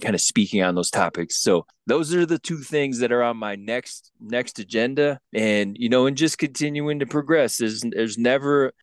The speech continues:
I think as soon as you think you've made it, then no, actually that you've lost, um, because there's, as you know about education and then really any journey, you start, you start into something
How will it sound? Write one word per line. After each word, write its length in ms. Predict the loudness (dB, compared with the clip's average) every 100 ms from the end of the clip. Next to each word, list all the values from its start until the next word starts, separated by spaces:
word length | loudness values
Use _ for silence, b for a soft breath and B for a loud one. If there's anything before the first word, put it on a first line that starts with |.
| -6
I 120 | -6
think 260 | -2 -2 -2
as 160 | -4
soon 160 | -6 -6
as 160 | -4
you 80 | -6
think 280 | -2 -4 -2
you've 160 | -4 2
made 260 | 2 4
it, 200 | 2 2
then 460 | 0 0 -2 -6 -10 -6
no, 440 | -2 0 0 -2 -4
actually 600 | 0 0 -2 -6 -4 -4
that 320 | -2 -2 -2
you've 240 | -10 -10 -4
lost, 520 | -2 -2 -6 -14 -12 -4
um, 360 | 0 0 -2
because 380 | -6 -4 -4 0
there's, 380 | 0 0 -4 -8 b b
as 240 | -2 -2 -2
you 100 | 0
know 180 | 2 2
about 300 | 0 0 -2
education 760 | -8 -14 -8 -6 -6 -10 -8
and 140 | -8
then 100 | -6
really 340 | 0 2 4 2
any 200 | 0 -4
journey, 400 | -2 -2 -2 -4
you 100 | -8
start, 460 | -2 2 2 0 _
you 100 | -16
start 340 | -6 -2 -2 -2
into 180 | -6 -6
something 580 | -6 -6 -6 -8 -8